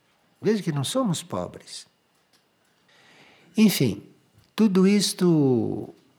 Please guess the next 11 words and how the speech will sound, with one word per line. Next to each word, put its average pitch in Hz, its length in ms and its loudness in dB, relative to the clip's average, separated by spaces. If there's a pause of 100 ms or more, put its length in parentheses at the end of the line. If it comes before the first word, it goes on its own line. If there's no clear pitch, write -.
(160)
precisa 151 520 -2
ser 98 880 -2 (380)
conscientizado, 113 1120 -4 (680)
precisa - 220 -6
ser 131 140 -2
conscientizado, 131 960 -2
tudo 135 300 -4
isto 147 240 -2
precisa 120 520 -6
ser 113 460 -2
vivido, 127 920 -2